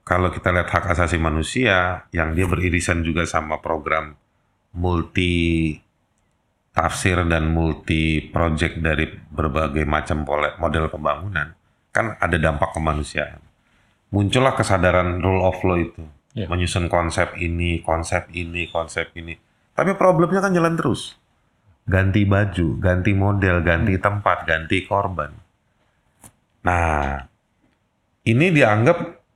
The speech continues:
Speaker 1: terus berjalan, tapi kecerdasan manusia, penemuan,
Speaker 2: Ya.
Speaker 1: kecanggihan, ini juga, eh, jalan terus. Nah, saya mau balik ke poin Pak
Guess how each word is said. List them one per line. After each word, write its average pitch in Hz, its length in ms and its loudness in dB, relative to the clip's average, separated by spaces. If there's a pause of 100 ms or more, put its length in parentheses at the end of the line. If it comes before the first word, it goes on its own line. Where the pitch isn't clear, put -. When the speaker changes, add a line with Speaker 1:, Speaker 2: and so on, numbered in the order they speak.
Speaker 1:
terus 110 240 2
berjalan, 95 720 2
tapi 127 160 4
kecerdasan 113 720 4
manusia, 92 1120 0
penemuan, 92 800 2
Speaker 2:
Ya. 104 80 2
Speaker 1:
kecanggihan, 90 880 0
ini 110 160 0
juga, 82 640 0
eh, 78 480 0
jalan 80 320 -2
terus. - 400 -20 (1200)
Nah, - 240 0
saya 101 240 0
mau 95 240 2
balik 87 400 2
ke 85 320 0
poin 80 240 0
Pak 73 400 -2